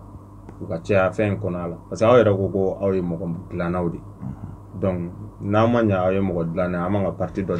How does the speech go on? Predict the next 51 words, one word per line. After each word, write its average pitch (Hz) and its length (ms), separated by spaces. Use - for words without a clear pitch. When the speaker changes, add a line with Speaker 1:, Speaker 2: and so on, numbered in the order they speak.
Speaker 1:
dilan, 87 200
ka 82 60
parti 85 300
dɔ 82 180
to. - 100
Speaker 2:
Tout - 200
à - 60
fait. - 200
Speaker 1:
Donc, 101 180
maintenant, 92 400
e 139 60
bɛ 117 40
se 110 160
ka 123 80
ladilikan 92 480
jumɛn 87 200
de 90 100
fɔ, 90 260
eh, 85 200
an 95 140
balakaw 101 380
n'an 92 300
balaka 92 600
somɔgɔw 92 640
ye 87 160
pour 101 160
que 98 80
u 87 100
bɛ 87 60
se 95 100
ka 92 180
attirer 92 340
ka 85 120
kɛ 85 140
fɛn 87 220
in 82 40
kan 82 120
cogo 87 180
min 85 120
na? 85 60
Speaker 2:
D'accord. 90 400
Kuma 135 180
la 156 100
surunya 110 280
na, 107 160
tigɛ 104 220
ni 110 60
wolola 117 280
kumaba 87 300
ti 82 120
ban. 82 240